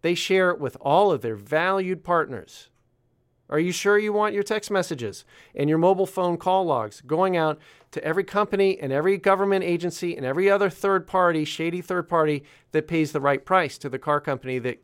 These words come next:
conducted the surveillance? New cars are, are essentially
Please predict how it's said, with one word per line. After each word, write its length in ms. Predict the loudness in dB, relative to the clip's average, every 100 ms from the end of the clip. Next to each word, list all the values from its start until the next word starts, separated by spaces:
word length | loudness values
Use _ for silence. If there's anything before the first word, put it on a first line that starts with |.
| _
conducted 460 | -8 -2 -2 -2 -4
the 60 | -4
surveillance? 720 | -4 0 0 -2 -10 -20 -20 _ _ _ _ _
New 160 | 0
cars 440 | 0 2 4 2 2
are, 140 | -2 -4 -14 -6
are 180 | -2 0
essentially 840 | -2 0 2 2 -2 -2 -2 -4